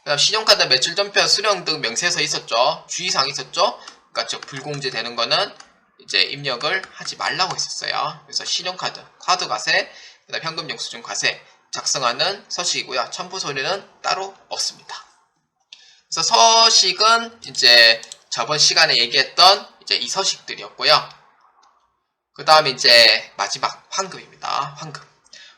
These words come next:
환급은 두 가지의 환급 사유가 존재합니다. 첫 번째는 일반 환급이에요. 일반 환급. 근데 일반 환급인 경우에는 꼭 이건 아셔야 돼요.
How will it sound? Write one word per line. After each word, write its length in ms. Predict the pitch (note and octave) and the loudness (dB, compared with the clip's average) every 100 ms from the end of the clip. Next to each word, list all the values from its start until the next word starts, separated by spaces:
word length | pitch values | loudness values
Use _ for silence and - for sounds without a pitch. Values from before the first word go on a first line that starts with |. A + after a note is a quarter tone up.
| - | -4
환급은 760 | A#3 A#3+ C4+ A#3+ G#3 F3 C3 | 0 2 6 8 10 10 6
두 140 | - E3 | -4 6
가지의 420 | B3 B3 E3+ C#3 | 6 8 4 0
환급 300 | D3+ F3+ D3 | 0 -4 -4
사유가 260 | - A#2+ A2+ | -4 -6 -10
존재합니다. 480 | - C#3+ D3 - | -16 -20 -20 -20
첫 160 | - F#3+ | -20 -4
번째는 360 | A#3+ A#3 A#3 G3+ | -2 0 0 -2
일반 340 | C#3+ F3+ G3 | 0 2 2
환급이에요. 480 | E3+ - - - - - | -2 -8 -20 -20 -20 -20
일반 220 | B2+ A#2+ | -12 -12
환급. 240 | - - - - - - - | -12 -20 -20 -20 -20 -20 -4
근데 160 | G3 | -2
일반 400 | D#3+ C#3 D#3+ A3 | -2 0 6 8
환급인 340 | A#3+ A#3+ A#3+ G#3 | 8 6 -2 0
경우에는 440 | D#3+ D3 C3 B2 | 0 0 -2 -4
꼭 200 | E3+ C3+ | -8 -8
이건 200 | D#3 F3 | -2 0
아셔야 360 | A2 - G#2 - | 0 -2 -8 -14
돼요. 140 | - | -20